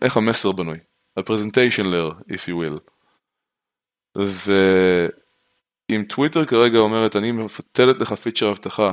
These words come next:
שכל כך הרבה יוזרים משתמשים בו, שכל כך הרבה יוזרים כבר התחילו להשתמש בו." אני לא באמת יודע אם יוזרים יפעילו דברים אחרים, אם יתקינו אותנטיקייטור אפ, הפריקשן של להשתמש בזה הוא מאוד מסובך.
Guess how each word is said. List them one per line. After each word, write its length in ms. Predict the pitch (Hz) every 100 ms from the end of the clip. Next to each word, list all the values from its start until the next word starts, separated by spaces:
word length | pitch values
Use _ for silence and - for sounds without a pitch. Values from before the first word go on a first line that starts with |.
| 95
שכל 220 | - - 95
כך 200 | 143 135
הרבה 180 | 120 113
יוזרים 420 | 113 113 107 104
משתמשים 460 | 98 - 90 104 95
בו, 140 | 76 - _ _ _ _ _ _ _ _ _ _ _ _ -
שכל 240 | - 104 101
כך 120 | 131
הרבה 160 | 131 120
יוזרים 320 | 117 117 107
כבר 320 | 101 123 143
התחילו 380 | 117 - 143 147
להשתמש 400 | 113 95 87 -
בו." 120 | - - _ _
אני 120 | -
לא 100 | 196
באמת 280 | 196 170 135
יודע 360 | 117 117 113 110
אם 140 | 104
יוזרים 360 | 104 101 104 101
יפעילו 320 | 98 104 104
דברים 220 | 95 95 98
אחרים, 500 | - 95 92 90 92 - - _ -
אם 100 | 120
יתקינו 280 | 117 123 117
אותנטיקייטור 760 | 101 98 95 98 90 90 87
אפ, 60 | 85 - -
הפריקשן 720 | 98 95 - 131 127 117 104
של 120 | 104
להשתמש 300 | 101 98 98
בזה 160 | 95
הוא 100 | 95
מאוד 140 | 92 95
מסובך. 440 | 95 87 87 -